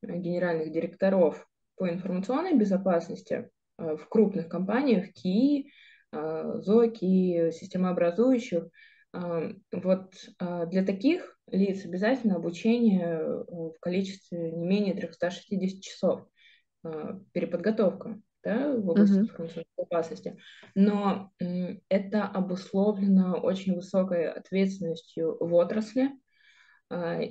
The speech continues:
Speaker 1: и, м, повышенной, э, повышенным риском утечек, э, данных из этих компаний.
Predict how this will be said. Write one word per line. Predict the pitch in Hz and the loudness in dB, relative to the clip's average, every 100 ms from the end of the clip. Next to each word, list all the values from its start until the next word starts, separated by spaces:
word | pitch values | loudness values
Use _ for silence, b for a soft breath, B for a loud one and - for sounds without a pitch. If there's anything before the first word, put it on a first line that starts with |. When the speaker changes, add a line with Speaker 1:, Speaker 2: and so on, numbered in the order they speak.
| - | -8
Speaker 1:
и, | - 202 226 240 226 190 - - | -2 4 4 6 4 2 -4 -12
м, | - - - _ _ | -10 -10 -16 _ _
повышенной, | - 208 185 226 - 196 190 185 180 170 156 - | 2 4 4 2 2 6 8 6 2 0 -2 -6
э, | 165 170 165 165 - | -10 -6 -6 -6 0
повышенным | 190 214 214 208 185 | 4 4 4 4 4
риском | 196 220 - 190 175 - | 4 4 2 -2 -2 -4
утечек, | 185 190 208 208 185 - - _ - | -6 0 2 4 2 -2 -6 _ -14
э, | 165 156 | -12 -10
данных | 160 175 214 240 220 | -4 0 2 2 0
из | 170 175 | -2 -2
этих | 190 190 | -2 -4
компаний. | - 170 170 170 156 - | -6 -6 -4 -4 -4 -8